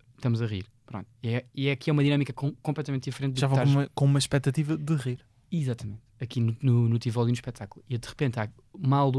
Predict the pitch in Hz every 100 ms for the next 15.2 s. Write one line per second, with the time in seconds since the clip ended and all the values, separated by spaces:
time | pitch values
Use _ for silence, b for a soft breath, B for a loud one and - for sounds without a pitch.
0 | 135 135 131 139 135 117 - 131 120 120
1 | 123 123 123 131 147 - - b b b
2 | b - 127 131 143 170 127 135 139 -
3 | 135 147 139 - - - 175 170 143 -
4 | 143 151 139 117 - _ _ _ _ _
5 | 123 110 101 101 - 117 120 160 - -
6 | - - 120 - _ 127 123 120 120 120
7 | 113 98 b b b b b b b b
8 | _ - 110 110 120 110 123 - 127 117
9 | - 143 131 127 120 120 117 - 127 117
10 | 123 - - _ _ _ _ - 135 -
11 | 113 - - 117 110 117 113 120 113 110
12 | 117 120 - 120 107 - 110 - - 98
13 | 113 - 127 110 120 113 - 117 117 -
14 | 110 104 - - - 117 - 117 113 117
15 | 104